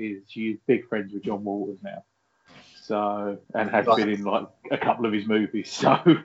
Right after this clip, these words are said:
Speaker 2: That's all we
Speaker 1: uh,
Speaker 2: need to know, really. <laughs>
Speaker 1: exactly. But no, that's, so that, that was a, that was a good documentary. But I also, and this was a recommendation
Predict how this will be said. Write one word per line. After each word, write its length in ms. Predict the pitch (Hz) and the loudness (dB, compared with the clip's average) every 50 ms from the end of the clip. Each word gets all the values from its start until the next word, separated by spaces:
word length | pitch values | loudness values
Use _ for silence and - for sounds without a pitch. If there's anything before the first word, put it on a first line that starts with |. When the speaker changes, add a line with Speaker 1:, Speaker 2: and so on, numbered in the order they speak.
| - - - | -4 4 8
Speaker 2:
That's 260 | 131 131 131 135 - | 8 10 10 10 12
all 200 | 156 139 139 131 | 12 12 12 12
we 120 | 127 127 127 | 12 12 12
Speaker 1:
uh, 40 | |
Speaker 2:
need 200 | 123 120 120 120 - | 12 12 12 10 6
to 120 | - 120 | 0 4
know, 300 | 110 107 104 101 101 104 | 6 8 8 8 8 8
really. 260 | 107 113 117 - 160 - - | 10 10 10 10 10 6 10
<laughs> 40 | |
Speaker 1:
exactly. 1160 | - 208 196 - 180 - - 180 - - - - 139 - - - 135 123 113 101 - - 113 101 | 10 10 10 10 6 2 4 4 2 4 4 6 6 4 6 4 4 4 4 0 -2 -2 -2 0
But 220 | 101 - 151 170 - | 2 2 2 2 4
no, 160 | 190 185 170 | 4 6 6
that's, 260 | 156 180 175 180 - - 165 170 - - _ _ _ _ _ | 6 4 2 0 -4 -8 -10 -10 -12 -14 _ _ _ _ _
so 400 | _ - 151 143 143 143 143 139 139 _ - | _ 0 2 2 2 0 -2 -6 -8 _ -6
that, 220 | 151 156 - 104 | -4 -4 -4 -4
that 140 | 170 165 147 | -4 -4 -4
was 180 | 151 131 - | -4 -6 -6
a, 120 | 135 135 127 - _ - | -6 -6 -6 -8 _ -6
that 140 | 139 131 | -6 -6
was 100 | 127 123 | -6 -8
a 40 | 123 | -10
good 160 | 113 131 110 | -12 -12 -8
documentary. 520 | - 127 123 - - 131 123 120 - 123 117 120 | -8 -8 -10 -8 -8 -8 -8 -6 -6 -6 0 2
But 100 | 127 123 131 | 2 2 4
I 120 | 131 127 | 6 6
also, 600 | 139 147 143 139 - - 139 131 131 131 131 127 - _ _ _ _ - - | 6 4 4 0 -2 0 0 2 2 0 -2 -4 -6 _ _ _ _ -10 -2
and 260 | 127 123 120 117 123 | 0 0 0 2 0
this 240 | 135 127 - - 123 | -2 -2 -4 -6 -4
was 280 | 127 127 117 123 - - 135 | -4 -4 -4 -6 -8 -4 -2
a 420 | 127 123 123 123 120 120 120 117 - | 0 0 0 0 -2 -4 -4 -6 -4
recommendation 880 | 135 127 147 147 - 135 139 139 123 120 127 123 123 117 - - 127 | -2 -2 -2 -2 -4 -4 -4 -2 2 2 2 2 0 -2 -6 -12 -14